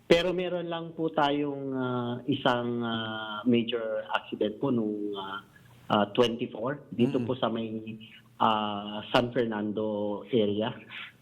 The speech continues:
Speaker 1: So, yun po ay nagkaroon po ng, ah, maraming injured at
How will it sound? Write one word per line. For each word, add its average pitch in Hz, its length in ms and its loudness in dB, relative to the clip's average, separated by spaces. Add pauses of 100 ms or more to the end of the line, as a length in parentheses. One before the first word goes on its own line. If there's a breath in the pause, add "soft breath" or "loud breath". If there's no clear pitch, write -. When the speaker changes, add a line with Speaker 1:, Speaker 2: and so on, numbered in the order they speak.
(220)
Speaker 1:
So, 131 240 6
yun 147 240 2
po 160 160 2
ay 127 560 0
nagkaroon 127 480 0
po 123 160 0
ng, 120 240 2 (800)
ah, 117 240 4
maraming 117 720 0
injured 131 480 0
at 110 80 -4